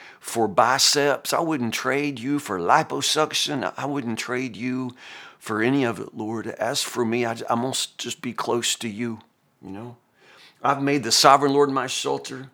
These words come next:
I'm gonna tell everybody about the wonderful things you do." You know, I just love that, y'all. You could call it an individual lament. Some people call it a wisdom psalm because it sounds a little bit, it, it's a,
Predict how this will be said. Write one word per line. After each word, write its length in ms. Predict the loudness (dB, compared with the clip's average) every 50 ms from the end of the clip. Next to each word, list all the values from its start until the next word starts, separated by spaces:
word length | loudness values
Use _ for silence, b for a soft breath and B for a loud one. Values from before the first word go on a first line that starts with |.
| _ _ -16
I'm 60 | -12
gonna 120 | -12 -10 -8
tell 220 | -4 -2 0 0
everybody 400 | 2 0 2 2 2 2 2 0
about 180 | -4 -6 -6 -6
the 80 | -6
wonderful 360 | -6 -6 -6 -6 -6 -10 -14 -10
things 220 | -10 -8 -8 -8
you 140 | -10 -10 -10
do." 300 | -10 -10 -12 -12 -14 -16 _
You 100 | -12 -10
know, 80 | -10 -8
I 180 | -6 -6 -4 -4
just 240 | -4 -4 -4 -2 2
love 580 | 4 8 10 12 12 12 12 12 8 6 4
that, 320 | 6 6 8 6 6 4 6
y'all. 300 | 8 8 8 8 8 B B B B B B B B
You 100 | -2 -2
could 160 | -2 0 6
call 220 | 10 12 12 12
it 100 | 12 10
an 100 | 8 6
individual 460 | 6 6 6 8 6 8 8 10 8
lament. 320 | 10 10 10 10 8 8 8
Some 220 | 6 6 6 6
people 240 | 4 0 2 0 4
call 180 | 6 8 8 8
it 60 | 8
a 40 | 6
wisdom 460 | 6 6 6 6 4 4 2 4 4
psalm 460 | 4 4 6 8 8 8 8 6 2 B B B B B B
because 340 | B 6 8 10 8 8 8
it 120 | 6 4 6
sounds 340 | 8 10 10 10 10 8
a 40 | 8
little 200 | 8 8 10 10
bit, 180 | 8 6 6 4 -6 -10 _
it, 200 | -2 -2 -2 -2 0
it's 200 | -2 2 6 6
a, 100 | 6 6